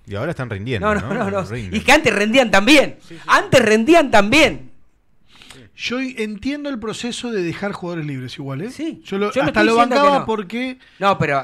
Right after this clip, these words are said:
Speaker 2: de
Speaker 3: por lo
Speaker 2: esa
Speaker 3: menos
Speaker 2: manera.
Speaker 3: se toma una decisión.
Speaker 2: ¿Pero de esa manera?
Speaker 1: Diez.
Speaker 3: Sí, porque le
Speaker 2: ¿Vos
Speaker 3: diste más
Speaker 2: decís?
Speaker 3: tiempo. Sí,
Speaker 2: No,
Speaker 3: sí,
Speaker 2: no,
Speaker 3: diez y más
Speaker 2: no,
Speaker 3: tiempo.
Speaker 2: bueno, mira, yo,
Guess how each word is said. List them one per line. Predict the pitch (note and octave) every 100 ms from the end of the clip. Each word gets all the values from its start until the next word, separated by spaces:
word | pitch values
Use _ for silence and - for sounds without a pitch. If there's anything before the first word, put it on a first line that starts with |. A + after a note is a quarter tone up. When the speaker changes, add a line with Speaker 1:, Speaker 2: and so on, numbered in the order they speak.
| C3+
Speaker 2:
de | D#3+
Speaker 3:
por | A3+
lo |
Speaker 2:
esa | D4
Speaker 3:
menos | D#4+
Speaker 2:
manera. | G#3 B3+
Speaker 3:
se | C4
toma | C4+
una | A#3+
decisión. | G#3 F3+ - D3+ A#2+ A#2
Speaker 2:
¿Pero | E3 D#3+
de | F3
esa | C3+ D#3
manera? | D3+ F3+ A#3+ F#3+ G#2
Speaker 1:
Diez. | G#2 C#3 -
Speaker 3:
Sí, | - - C#4+
porque | C#4 A#3
le | A3
Speaker 2:
¿Vos | G3+ G3+
Speaker 3:
diste | G#3+
más | G3+
Speaker 2:
decís? | F#3
Speaker 3:
tiempo. | E3 D#3+
Sí, | - C#4
Speaker 2:
No, | G3+ G#3
Speaker 3:
sí, | -
Speaker 2:
no, |
Speaker 3:
diez | - D#3+
y | C#3
más |
Speaker 2:
no, | -
Speaker 3:
tiempo. | D#3 E3+ D#3
Speaker 2:
bueno, | A#3 A#3+ F#3
mira, | F3 E3
yo, | -